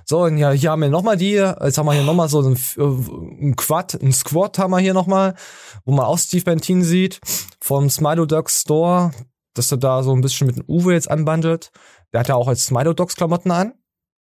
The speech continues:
Also, und um was es halt hauptsächlich geht, da, äh, er, er war ja, er ist, er ist unzufrieden mit seinem, äh, Sponsor und aber auch mit seinem Trainer. So wie man's rausgehört hatte mit dem Dennis Wolf, und er will ja alles jetzt alleine machen.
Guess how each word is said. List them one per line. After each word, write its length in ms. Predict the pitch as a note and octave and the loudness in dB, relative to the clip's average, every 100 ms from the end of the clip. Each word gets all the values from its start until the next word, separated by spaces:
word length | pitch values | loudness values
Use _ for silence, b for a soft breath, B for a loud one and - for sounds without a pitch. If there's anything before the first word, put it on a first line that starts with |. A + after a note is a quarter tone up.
| _ | _
Also, 460 | - C#3+ D3+ E3+ F3+ B B B2 G2+ - | -2 0 2 0 -2 B B -20 -20 -2
und 440 | C#3 D3+ D3+ D3+ | 0 2 0 0
um 140 | B2+ | 0
was 140 | C#3 C#3+ | 0 0
es 80 | C#3 | 0
halt 240 | B2+ - | 0 0
hauptsächlich 480 | C#3 E3+ F3 D#3 C#3+ | -2 -2 -2 -4 -2
geht, 220 | D3 D#3 | -2 0
da, 440 | C3 B2+ B2 A#2+ A#2 B B - - | 0 2 2 0 -2 B B -20 -8
äh, 100 | A#2 | -4
er, 680 | A#2+ - - - A2+ A#2+ - | -4 -6 -10 -4 -2 0 -2
er 240 | A2 G2+ | -2 -2
war 160 | B2+ C#3+ | -2 0
ja, 340 | C3+ C3+ B2+ | 0 0 -2
er 160 | - G2+ | 0 0
ist, 160 | - | -2
er 260 | - D3+ F3+ | -2 -2 -2
ist 100 | - | -2
unzufrieden 680 | A3 G#3+ F#3+ - C3+ A#2 A2+ - - _ | -4 -2 -2 -2 0 0 -4 -10 -20 _
mit 180 | - B2 | -4 -2
seinem, 360 | C3 B2 A#2+ - | 0 0 0 -2
äh, 400 | A2 G#2 - A2 | -2 -2 -4 -4
Sponsor 640 | - C3 C#3 C#3 C3 A#2 | -4 -2 0 2 0 0
und 100 | A2 | -2
aber 220 | A2 A2 | -2 0
auch 280 | A2+ A2+ - | -2 -2 -6
mit 180 | A#2+ A#2 | -4 -2
seinem 400 | A#2+ A2 G#2+ G#2+ | 0 0 0 -4
Trainer. 440 | G#2 B2 D#3+ F3+ F3+ B B B B _ - | -2 0 0 0 -4 B B B B _ -4
So 140 | B2+ | 0
wie 60 | C#3+ | 2
man's 220 | C#3 C3 | 2 0
rausgehört 380 | C3 D3+ - C#3 | 0 0 0 -2
hatte 200 | D3 C3 | 0 0
mit 120 | A2+ | 0
dem 100 | G#2+ G#2 | 0 0
Dennis 300 | A#2 G#2+ G#2 | 0 0 0
Wolf, 280 | A2+ E3 - | 0 0 0
und 80 | |
er 100 | A2 | 0
will 80 | G#2 | 0
ja 100 | G#2 | 0
alles 240 | F#2+ G#2+ - | 0 -2 -2
jetzt 120 | - | -2
alleine 300 | G2 G2 B2+ | -2 0 2
machen. 320 | D3 D#3+ F3+ | 2 0 -4